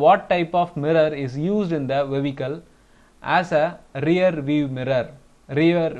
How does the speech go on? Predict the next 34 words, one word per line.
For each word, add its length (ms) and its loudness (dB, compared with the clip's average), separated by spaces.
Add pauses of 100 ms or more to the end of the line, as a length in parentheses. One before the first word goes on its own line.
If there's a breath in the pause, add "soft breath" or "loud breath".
view 220 2
மிரருக்கு 460 -6 (100)
நம்ம 180 -4 (120)
எந்த 140 -2 (140)
type 280 -2
of 60 -2 (100)
mirror 280 -4
use 160 -10
பண்றோம் 240 -6
அப்படின்னு 280 -6
பார்த்தோம்னா 320 -6 (280)
convex. 520 -2 (1400 soft breath)
So 120 -8
இந்த 120 -2 (100)
topic 340 0 (160)
ரொம்ப 220 -2
ரொம்ப 160 2 (140)
important 460 0
பிசிக்ஸை 400 -2
பொறுத்த 220 -2
வரைக்கும். 320 -2 (120)
இது 160 -2
வரைக்கும் 340 0
இது 160 -2
கேட்கப்படல, 420 -2
இப்போ 140 -6
தான் 120 2
இதை 140 2
ஆரம்பிச்சிருக்காங்க. 560 -4 (500 soft breath)
So 60 -4 (180)
convex 540 2
mirror 280 4
அப்படிங்கிறது 500 -2
நம்ம 140 -4